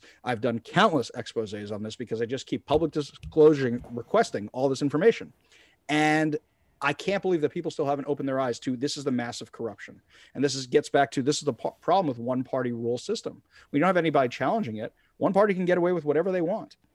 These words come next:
And that's exactly what's happening. So what do the next five years look like for Seattle?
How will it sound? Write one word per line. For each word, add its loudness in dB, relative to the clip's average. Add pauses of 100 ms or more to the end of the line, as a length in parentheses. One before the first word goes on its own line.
(120)
And 2
that's 0
exactly 0
what's 4
happening. -6 (640)
So 0
what 2
do 0
the 2
next 0
five 0
years 0
look -2
like -4
for -8
Seattle? -8